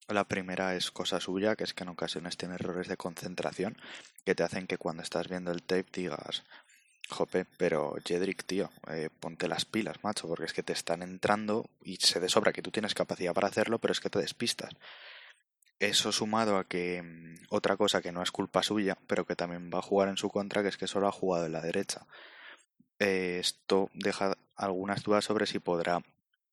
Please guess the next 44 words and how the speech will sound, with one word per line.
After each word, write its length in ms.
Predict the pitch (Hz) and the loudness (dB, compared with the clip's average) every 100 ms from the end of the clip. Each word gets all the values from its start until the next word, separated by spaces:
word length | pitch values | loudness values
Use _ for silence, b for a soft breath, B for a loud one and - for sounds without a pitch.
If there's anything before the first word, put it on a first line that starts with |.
| _ - | _ -4
adaptarse 560 | 107 95 - 92 - 101 | 2 2 4 4 6 4
a 60 | |
jugar 340 | 101 98 92 90 | 2 4 4 6
a 60 | |
la 80 | 92 | 4
izquierda, 560 | 92 - 101 92 104 - - - - - - _ - | 2 2 2 4 2 0 -10 -20 -20 -20 -20 _ 0
eh, 280 | 104 92 87 | 4 4 2
que 100 | - | 0
es 120 | - | 2
algo 220 | 92 92 98 95 - | 2 2 0 -4 0
pedido 480 | 92 90 98 87 - _ | 2 2 2 0 -2 _
por 180 | 87 87 | 0 2
los 420 | 87 85 85 - | 2 2 2 0
entrenadores 680 | 90 90 90 90 87 87 87 | 0 -4 -4 -2 0 0 -2
de 80 | 92 | -2
la 120 | 87 | -2
N 100 | 87 | -4
F 160 | 90 92 | -2 0
L 100 | 87 | 2
hoy 120 | 85 | 0
en 100 | 85 | -2
día, 180 | 98 90 | 0 0
el 80 | |
ser 200 | 80 90 | 0 -2
adaptable 640 | 90 90 92 - 92 92 98 | 0 0 -2 -2 0 2 2
a 80 | 95 | 0
un 280 | 90 92 | -4 -4
lado 280 | 90 90 104 | -2 0 2
y 20 | |
al 140 | 95 87 | 2 0
otro. 320 | 98 87 - b b b b _ | 0 -2 -4 b b b b _
Yo 220 | 92 92 92 | -6 -2 2
personalmente 640 | 98 95 101 101 101 104 | 4 4 2 0 0 -2
no 120 | 101 | -2
tengo 260 | - 92 98 | -2 -2 -2
ninguna 400 | 98 92 95 92 | -4 -4 -2 0
duda 240 | 95 98 | 2 4
de 80 | 95 | 2
que 140 | - | 0
lo 80 | 82 | -4
podrá 280 | - 82 85 | -2 -2 -2
hacer 280 | 87 92 - | -2 -2 -2
con 180 | 90 90 | -4 -4
sencillez, 500 | - 90 87 104 | -4 -2 2 2